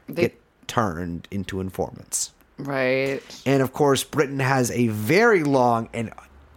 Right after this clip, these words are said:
Speaker 2: insane history of, I mean, America does too, but the British, like, Supergrass program, and they, you know, there was, there was people who were, like, married to people for, like, twenty years, but they were on assignment as police spies and political groups.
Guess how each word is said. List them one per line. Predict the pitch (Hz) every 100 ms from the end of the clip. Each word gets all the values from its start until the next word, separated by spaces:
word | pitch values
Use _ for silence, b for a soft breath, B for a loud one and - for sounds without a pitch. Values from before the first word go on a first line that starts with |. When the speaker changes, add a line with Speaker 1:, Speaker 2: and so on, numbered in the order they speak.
| _
Speaker 2:
insane | - 139 120 - 311 302 185
history | 147 135 - 120 113 104 - b b b -
of, | 139 135 123 -
I | 170
mean, | 180
America | 175 233 240 185
does | 160 139 -
too, | 165 127
but | 123
the | 120
British, | 131 202 180 -
like, | 135
Supergrass | - - 151 151 156 147 -
program, | - 139 139 135 135 131 B B B
and | 151 160
they, | 165
you | 180
know, | 151
there | 143
was, | 135 120 -
there | 143 127
was | 123
people | - 147 135
who | 147
were, | 127
like, | 123 113 104 -
married | 117 131 143 160 151
to |
people | 160 143
for, | - 117
like, | -
twenty | - - 123 139
years, | 131 110 117 117 123 135 - - _ _ _ _
but | - 120
they | 127
were | 110
on | 123 123
assignment | - 120 110 113 85
as | -
police | 104 104 107
spies | - 104 101 101
and | 98 92
political | 104 101 98
groups. | 92 104 101 101 -